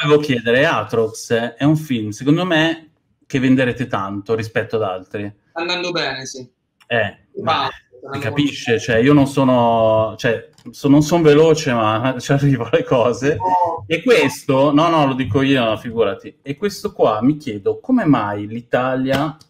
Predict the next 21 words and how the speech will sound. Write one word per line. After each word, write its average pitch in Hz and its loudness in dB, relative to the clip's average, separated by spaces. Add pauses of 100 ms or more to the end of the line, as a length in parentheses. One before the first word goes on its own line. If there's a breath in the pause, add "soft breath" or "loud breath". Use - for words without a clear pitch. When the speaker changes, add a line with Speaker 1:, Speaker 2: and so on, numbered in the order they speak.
(100)
Speaker 1:
que-, 214 0
questo - -4
c'era 135 0
da 120 2
fare 117 0
qualche 117 -4
soldino, 107 -8 (560)
Speaker 2:
Mm. - -20
Speaker 1:
se 135 -2
ci - -6
facevi 123 -2
la 117 2
pubblicità, 113 -2
eccetera. 107 -2
Perché 220 -6
nessuno 110 -6
in 104 -4
Italia 107 -2
ha 110 -2
il 107 -8
coraggio 107 -4